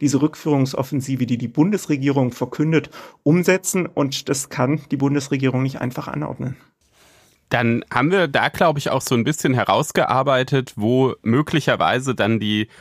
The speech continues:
Speaker 2: Bundesregierung auch gar nicht so viel machen kann, sondern eben nur so, so kleine Signale setzen kann. Ich glaube, man kann gerade über das Thema Flüchtlinge und Asylpolitik nicht sprechen, ohne auch das Thema Ukraine-Flüchtlinge zu erwähnen. Für die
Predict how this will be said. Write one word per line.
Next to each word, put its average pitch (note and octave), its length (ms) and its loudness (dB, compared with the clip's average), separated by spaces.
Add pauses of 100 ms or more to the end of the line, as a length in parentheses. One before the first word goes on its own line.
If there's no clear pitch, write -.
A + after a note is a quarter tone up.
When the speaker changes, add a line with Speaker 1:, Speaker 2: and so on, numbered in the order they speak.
(120)
Speaker 2:
Bundesregierung B2+ 800 0
auch - 200 -4
gar A2 180 2
nicht B2 120 -2
so - 120 -4
viel G2+ 160 -2
machen G2 400 0
kann, D3+ 260 0
sondern A#2+ 300 0
eben A#2 260 -2
nur A2 160 0
so, G2+ 300 0 (220)
so - 160 -4
kleine A2 640 0
Signale G2 600 -2
setzen C3+ 440 -2
kann. F#3 380 0 (380)
Ich - 180 -4
glaube, D3+ 320 4
man C#3+ 220 2
kann E3+ 320 -2
gerade C3 360 0
über D3+ 300 0
das B2+ 200 -2
Thema D3 280 2
Flüchtlinge D#3+ 720 0
und - 220 -2
Asylpolitik C#3 920 0
nicht A2+ 160 -4
sprechen, E3+ 640 0 (300)
ohne D3 320 2
auch A#2+ 100 0
das - 260 -2
Thema B2 640 2
Ukraine-Flüchtlinge G2+ 1400 0
zu - 180 -4
erwähnen. D#2+ 640 -4
Für - 220 -6
die E3 400 0